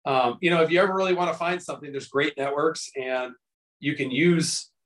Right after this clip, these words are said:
my method to track down almost anything. I mean, I guess it doesn't have to be golf history related, but it could probably be just about anything.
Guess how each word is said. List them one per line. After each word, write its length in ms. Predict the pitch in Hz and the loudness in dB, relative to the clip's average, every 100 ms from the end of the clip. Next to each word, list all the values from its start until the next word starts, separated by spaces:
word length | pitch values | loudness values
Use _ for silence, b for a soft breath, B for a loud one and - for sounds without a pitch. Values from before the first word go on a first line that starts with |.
| _ _ - | _ _ -2
my 260 | 139 151 156 | 2 2 2
method 440 | 131 131 135 123 | 0 0 -2 -6
to 100 | 123 | -10
track 320 | - 143 139 | 0 2 2
down 220 | 139 127 143 | 2 0 0
almost 360 | 180 127 117 | 0 0 -2
anything. 440 | 143 127 117 110 127 | -2 -2 -6 -8 -6
I 60 | |
mean, 80 | 127 | -6
I 40 | |
guess 180 | 123 139 | -4 -4
it 100 | - | -4
doesn't 200 | 123 120 | -4 -2
have 160 | 123 127 | -2 -4
to 80 | - | -8
be 80 | |
golf 300 | 107 120 117 131 | 0 2 4 4
history 320 | 135 - 104 | 4 2 -2
related, 440 | 107 101 98 107 | -2 -2 -4 -8
but 100 | 101 | -10
it 60 | 113 | -6
could 160 | - - | -6 0
probably 240 | 139 127 | 2 2
be 140 | 104 | 0
just 200 | 101 - | -8 -6
about 220 | 110 104 135 | 0 2 2
anything. 260 | 120 95 | 2 -2